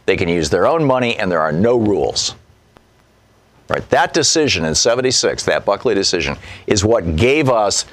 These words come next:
the Bloomberg candidacy, the Steyer candidacy,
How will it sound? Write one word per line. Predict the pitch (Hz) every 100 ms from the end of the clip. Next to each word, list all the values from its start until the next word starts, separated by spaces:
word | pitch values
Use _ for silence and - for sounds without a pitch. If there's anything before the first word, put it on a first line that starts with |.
| -
the | -
Bloomberg | - 85 98 120 139
candidacy, | 135 147 147 156 160 - 175 - _ -
the |
Steyer | 69 - - 90 113 131
candidacy, | 127 151 151 151 160 - 165